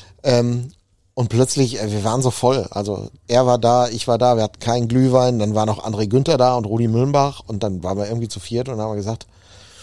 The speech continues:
okay, reicht auch aus, so viele Stimmen, das müssen die Leute erstmal nachvollziehen können.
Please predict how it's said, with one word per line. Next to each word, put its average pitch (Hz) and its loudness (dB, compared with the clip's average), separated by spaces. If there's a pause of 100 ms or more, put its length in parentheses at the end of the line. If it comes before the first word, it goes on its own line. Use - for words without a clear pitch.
(280)
okay, 101 -4
reicht 92 -2
auch 95 -4
aus, 123 0
so 123 -2
viele 117 -4
Stimmen, 131 -2
das 123 -2
müssen 120 -4
die 107 -2
Leute 117 0
erstmal 95 -6
nachvollziehen 131 -6
können. 147 -6